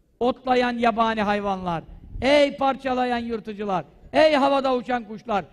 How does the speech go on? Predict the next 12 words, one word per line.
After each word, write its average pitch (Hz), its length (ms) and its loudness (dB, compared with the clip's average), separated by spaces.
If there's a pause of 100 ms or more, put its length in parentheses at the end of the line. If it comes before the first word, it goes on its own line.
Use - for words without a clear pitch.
(200)
kurtarıcı 285 520 0
gemiye 262 380 2
gelin 208 360 -2
dedi. 269 500 -4 (120)
Hepsinden 233 580 -2
bir 247 100 -8
çift 202 240 -12
aldı, 214 300 0
bindirdi. 240 680 0 (580)
Gemi 208 240 -6 (120)
altı 214 400 0
ay 254 400 0